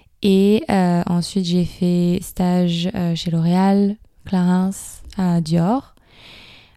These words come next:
Euh, et puis après, j'ai eu, euh, des propositions d'emploi. Donc, euh, j'étais en C D D chez Dior.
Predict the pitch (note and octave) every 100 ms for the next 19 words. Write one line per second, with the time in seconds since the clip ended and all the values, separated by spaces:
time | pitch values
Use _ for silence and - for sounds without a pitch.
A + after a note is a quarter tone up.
0 | - F#3+ F3 F3 F3 - E3+ - F3 E3+
1 | E3 D#3 D#3 D#3 E3+ E3+ F3 F3+ - F3
2 | - - F3+ E3 - E3 D#3+ - E3+ E3
3 | E3 E3 F#3+ F#3+ F#3+ F#3 F#3 F3+ - F3+
4 | E3+ F#3 F3+ F3 F#3 F#3+ F3+ G3+ G3+ G3+
5 | -